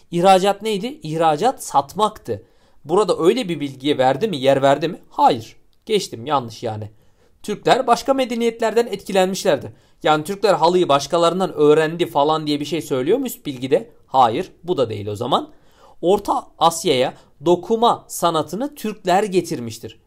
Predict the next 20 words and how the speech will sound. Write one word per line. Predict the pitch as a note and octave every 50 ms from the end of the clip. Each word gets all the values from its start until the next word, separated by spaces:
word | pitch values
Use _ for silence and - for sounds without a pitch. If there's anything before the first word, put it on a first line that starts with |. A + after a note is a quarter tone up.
| _ -
Belki | A#2+ A#2+ B2 B2 - D3+
de | F#3 F#3+
daha | E3 D3 F3+ G#3+
önce | G#3+ G3 G3+ F#3+
getirenler | F#3+ F#3 F#3 - G3 G3 G3+ G#3 A#3+ A3+
vardır. | F3+ F#3 G3+ A3 F3+ D3+ - A2+
Böyle | A#2 B2+ D#3 E3+ F3 E3+
bir | D#3+ D#3+
bilgi | E3 F3 F3 F#3 G#3 F#3+
de | F#3 -
vermedi | C3 B2 B2 A#2 A2+ A2 G#2+ G#2+ G#2+
yukarıda. | G#2+ A2+ A#2 - D3+ C3 A#2+ A#2+ A#2+ G3+ - - - - _ _ _ _ _ -
Ama | G3+ F#3+ C3+ A2 - - _ _
Türkler | - C#4+ A3 - - B2 A2 A2 A2+ C3
dokumacılıkla | G3 G3+ - A#3 F#3+ D3+ C#3 B2 B2+ G#2+ A#2 - - A2+ C#3
uğraşmışlardır. | F#3+ A#3 A#3+ G#3 - - G3+ F#3 - G3 D#3+ D3+ F3 A3 G#3
Bakın, | F3+ D#3 - E3 - - - _ _ _ _ _ _
halıların | - - E3+ F3 F3+ F#3+ F#3+ F#3+ G3 G#3 A#3 A#3+
üzerinde | G3 D3+ C#3 C#3+ C3 B2 A#2+ A#2+ -
at, | - F3 D#3 C#3+ D3 -